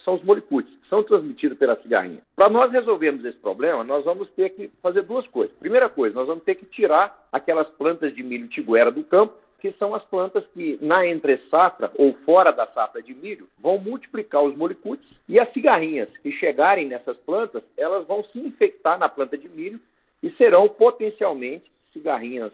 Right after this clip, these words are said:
é, infectivas, né, que poderão infectar as novas lavouras. Então, a primeira coisa que nós temos que fazer é tirar essa, essa planta voluntária do campo.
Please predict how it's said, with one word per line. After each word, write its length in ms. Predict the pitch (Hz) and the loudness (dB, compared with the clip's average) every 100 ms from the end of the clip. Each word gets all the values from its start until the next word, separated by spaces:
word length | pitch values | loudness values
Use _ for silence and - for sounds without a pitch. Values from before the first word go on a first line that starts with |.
| _ _ - | _ _ 0
é, 220 | 113 110 | 0 0
infectivas, 720 | 143 143 143 - - 214 156 120 | -4 -4 -4 -4 -6 0 0 0
né, 200 | 170 - _ _ _ - | -4 -6 _ _ _ -4
que 380 | 175 185 170 | -4 -2 -4
poderão 680 | 160 180 180 175 147 156 170 - | 2 4 6 6 6 2 -2 -6
infectar 580 | 180 - 185 185 151 151 | -10 -4 -4 -2 -4 -2
as 140 | 147 | -2
novas 320 | 151 147 151 | -2 -2 -2
lavouras. 440 | 175 165 95 95 95 | -2 -4 -4 -8 -8
Então, 180 | 104 147 | -6 -6
a 60 | |
primeira 320 | 143 156 226 - | -6 -4 -2 -2
coisa 260 | 165 151 | -4 -4
que 80 | 156 147 | -8 -6
nós 180 | 143 - | -6 -4
temos 200 | 131 - | -8 -6
que 60 | |
fazer 420 | - 143 120 156 202 _ _ _ - | -2 -2 0 -4 -6 _ _ _ 2
é 100 | 143 | 2
tirar 560 | - 196 139 151 170 | 4 0 0 0 0
essa, 640 | 131 131 - 127 110 98 - | -2 -4 -2 -2 0 -4 -6
essa 220 | 107 - | -8 -8
planta 280 | - 117 113 | -8 -8 -6
voluntária 520 | 123 127 127 123 123 | -6 -6 -4 -2 -2
do 100 | 127 | -4
campo. 220 | - 101 | -10 -12